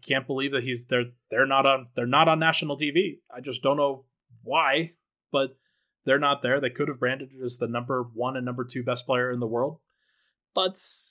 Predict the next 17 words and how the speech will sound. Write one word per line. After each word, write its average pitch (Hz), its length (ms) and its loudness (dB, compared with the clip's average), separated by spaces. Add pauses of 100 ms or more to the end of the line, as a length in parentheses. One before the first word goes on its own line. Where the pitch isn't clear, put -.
(600)
they 160 120 2
missed 151 400 -4 (280)
because 127 480 -6 (180)
E 143 120 -2
S 139 120 -4
P 139 160 -4
N 135 100 0
has 127 120 -10
been 123 160 -6
missing 127 300 -4
a 120 60 -2
lot. 104 320 -8 (1000)
Been 113 240 -6
missing 151 380 -2
a 156 100 -4
lot 120 680 0
lately. 107 460 -12